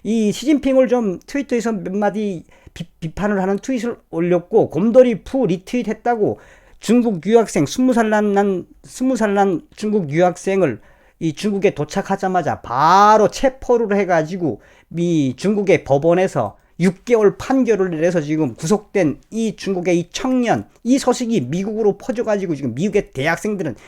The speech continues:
"뭐 저런 중국 짱꼴라, 저런 이 씨-", 그런 욕들이 지금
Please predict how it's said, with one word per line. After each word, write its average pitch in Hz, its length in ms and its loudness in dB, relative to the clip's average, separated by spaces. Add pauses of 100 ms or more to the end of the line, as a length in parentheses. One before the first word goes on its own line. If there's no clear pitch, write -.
(140)
"뭐 175 300 2
저런 240 360 2
중국 220 360 -4
짱꼴라, 220 480 0
저런 220 380 0
이 175 100 -2
씨-", - 180 -18 (1200)
그런 160 360 4
욕들이 147 520 0
지금 170 200 -2